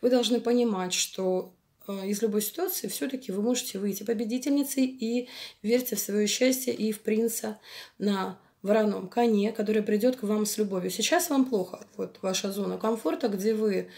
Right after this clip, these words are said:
"Не трогайте меня", да? "Уйди, старуха, я в печали". И, ну, плохо. Многие из вас переживают, кто-то ушел вот в эту зону комфорта. Опять же,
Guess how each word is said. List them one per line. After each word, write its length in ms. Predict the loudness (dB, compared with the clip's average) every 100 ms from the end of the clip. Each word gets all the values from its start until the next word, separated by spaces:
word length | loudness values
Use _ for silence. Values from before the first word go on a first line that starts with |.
| -16 -16 -16 -2
"Не 120 | 2
трогайте 480 | 4 2 2 -2 0
меня", 280 | 2 2 4
да? 260 | 2 0 -4 _ _ _ _ _ _ _ _ _ _ _ _
"Уйди, 360 | 2 2 2 -2
старуха, 440 | -2 -2 -2 -4
я 160 | -2 -2
в 60 | -4
печали". 640 | -4 -2 0 0 0 -4 -10 _ _ _ -20 -16 -18 -20 -4
И, 440 | 2 2 2 -2 -6 -14 -20 -20 _ _ -20 _ -4
ну, 240 | 0 0 -4 -4
плохо. 300 | 2 2 2
Многие 360 | 2 4 4 4
из 120 | 2
вас 220 | 0 -2
переживают, 840 | 0 -2 0 -2 -2 0 0 -2 -4
кто-то 360 | -4 -2 0
ушел 400 | 0 2 0 0
вот 180 | -2 -4
в 40 | -6
эту 200 | -4 -2
зону 260 | -2 -2
комфорта. 480 | -2 -2 0 -2 -2
Опять 360 | -2 0 2 2
же, 240 | 2